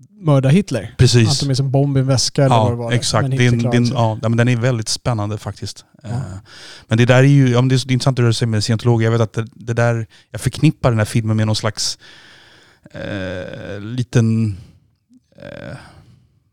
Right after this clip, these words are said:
Speaker 2: down, en liten n-, nereperiod i Tom Cruise karriär.
Speaker 1: Helt
Speaker 2: Det var väl
Speaker 1: korrekt.
Speaker 2: samma vända där som han hoppade i soffan hos Oprah Winfrey och vad det
Speaker 1: Ja,
Speaker 2: var.
Speaker 1: just det.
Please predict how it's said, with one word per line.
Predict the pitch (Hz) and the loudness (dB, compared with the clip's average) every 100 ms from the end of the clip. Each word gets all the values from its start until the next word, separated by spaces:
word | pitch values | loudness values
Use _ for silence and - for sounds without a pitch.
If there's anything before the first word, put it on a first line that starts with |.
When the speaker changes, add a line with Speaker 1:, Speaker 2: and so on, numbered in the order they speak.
| _ 67 - 117 | _ _ -4 -2
Speaker 2:
down, | 123 | -2
en | 117 113 | -4 -4
liten | 113 117 117 117 120 127 | -2 -2 0 -2 -2 -2
n-, | 120 | 0
nereperiod | 135 120 117 120 120 143 135 117 | 2 4 2 2 2 2 2 0
i | 110 | -4
Tom | - 117 107 | -4 -4 -2
Cruise | 123 117 - | 0 0 -2
karriär. | 120 117 127 127 | -2 -2 0 2
Speaker 1:
Helt | 127 | 2
Speaker 2:
Det | 117 | 2
var | 117 | 0
väl | |
Speaker 1:
korrekt. | 123 | 2
Speaker 2:
samma | 143 120 113 | 2 0 -2
vända | 117 113 | -4 -2
där | 110 110 110 | -4 -4 -6
som | 117 | -6
han | 107 | -4
hoppade | 107 - - 110 | -4 -4 -4 -4
i | 110 | -4
soffan | - 110 - 104 | -4 -6 -4 -4
hos | 104 104 | -4 -4
Oprah | 104 110 107 | 0 0 0
Winfrey | 107 101 - 107 | -2 -6 -8 -6
och | 104 | -6
vad | 101 139 | -4 0
det | |
Speaker 1:
Ja, | 135 | 2
Speaker 2:
var. | 131 | 4
Speaker 1:
just | 117 110 | 2 0
det. | 110 | -6